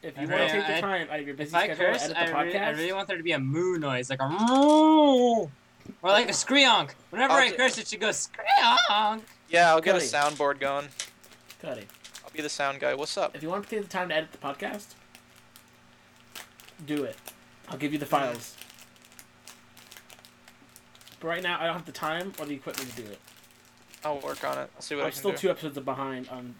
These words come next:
Speaker 1: posting the podcast, so.
Speaker 3: Oh, wow, really?
Speaker 1: Well, I'm one episode behind. This will be two, but I'll post them tonight.
Speaker 3: Cool. Nah, spread 'em out a little bit.
Speaker 1: Uh-uh.
Speaker 2: Wait, who made the post?
Speaker 1: I made the post.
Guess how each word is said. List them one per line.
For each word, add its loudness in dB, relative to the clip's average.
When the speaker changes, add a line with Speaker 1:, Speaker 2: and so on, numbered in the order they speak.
Speaker 1:
posting -12
the -20
podcast, -18
so. -20
Speaker 3:
Oh, -2
wow, 2
really? -4
Speaker 1:
Well, -2
I'm -6
one -2
episode -8
behind. -8
This -10
will -12
be -10
two, -12
but -12
I'll -8
post -14
them -20
tonight. -20
Speaker 3:
Cool. -16
Nah, -2
spread -4
'em 0
out 2
a -2
little -6
bit. -10
Speaker 1:
Uh-uh. -16
Speaker 2:
Wait, -10
who -8
made -8
the -10
post? -10
Speaker 1:
I -10
made -8
the -20
post. -10